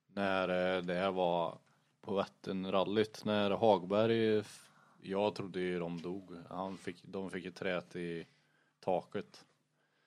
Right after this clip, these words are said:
Så de klämde sig fast mot stolen. Det syns ju på inkorren. Men, eh, vi fick ju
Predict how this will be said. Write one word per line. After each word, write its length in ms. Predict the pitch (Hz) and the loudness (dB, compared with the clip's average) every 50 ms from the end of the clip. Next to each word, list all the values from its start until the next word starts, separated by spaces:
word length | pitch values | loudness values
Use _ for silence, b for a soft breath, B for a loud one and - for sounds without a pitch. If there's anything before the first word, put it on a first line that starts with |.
| _ _ _ _ _ - | _ _ _ _ _ -8
Så 60 | 95 | -6
de 180 | 95 90 90 | -6 -4 -2
klämde 400 | 87 - 104 92 87 80 82 90 | 0 0 0 0 -2 -4 -6 -6
sig 180 | 87 - 107 98 | -4 -2 -2 -2
fast 320 | - - 87 - - - | 0 -2 -2 -2 -4 -10
mot 160 | - 90 87 - | -14 -14 -14 -12
stolen. 400 | - - 92 87 90 92 95 92 | -10 -8 -8 -6 -4 -4 -2 -2
Det 120 | 95 92 | -2 -2
syns 320 | 90 - - 90 85 - - | -4 -4 -6 -8 -8 -10 -10
ju 40 | - | -6
på 120 | 92 90 | -6 -4
inkorren. 460 | 87 82 78 - - 90 90 95 90 87 | -4 -6 -6 -6 -4 -4 -2 -4 -4 -4
Men, 240 | 90 90 90 90 | -4 -4 -4 -4
eh, 400 | 87 90 87 87 87 87 87 85 | -4 -4 -4 -4 -4 -4 -4 -6
vi 320 | 87 92 95 101 107 104 98 | -8 -4 0 4 4 4 4
fick 280 | - 107 101 - - | 4 0 -2 -2 0
ju 360 | 101 95 95 95 95 92 92 | 0 2 4 4 4 2 2